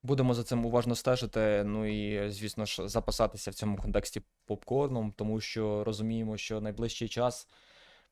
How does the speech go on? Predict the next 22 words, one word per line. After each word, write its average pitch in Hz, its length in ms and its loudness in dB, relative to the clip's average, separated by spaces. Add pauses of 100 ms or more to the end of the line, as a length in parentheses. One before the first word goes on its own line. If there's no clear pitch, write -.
(140)
е, 104 480 0 (100)
якщо 107 220 -4
рівняти 107 520 -2
з - 80 -14
цим 123 240 -2
часом 104 320 -2
сьогодення, 107 480 -2
де 95 140 -2 (160)
перебуваємо 101 580 -2
ми, 123 200 2
який 113 380 2
і - 160 -8
так 139 340 4
максимально 113 560 0
насичений 104 500 -2
на 101 240 0
події, 95 680 -4
обіцяє 113 520 2
бути 113 280 -2
ще 123 240 2
більш 110 260 -2
цікавим. 98 600 -2